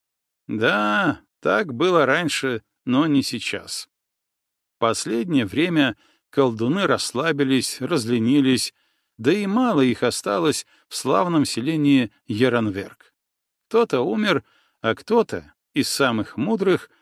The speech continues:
был призван в столицу. В спину идущих на север молодых воинов ласково светили два солнца.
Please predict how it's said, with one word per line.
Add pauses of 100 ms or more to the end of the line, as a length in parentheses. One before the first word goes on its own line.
(240)
был
призван
в
столицу. (1500)
В
спину
идущих
на
север
молодых
воинов
ласково
светили
два
солнца.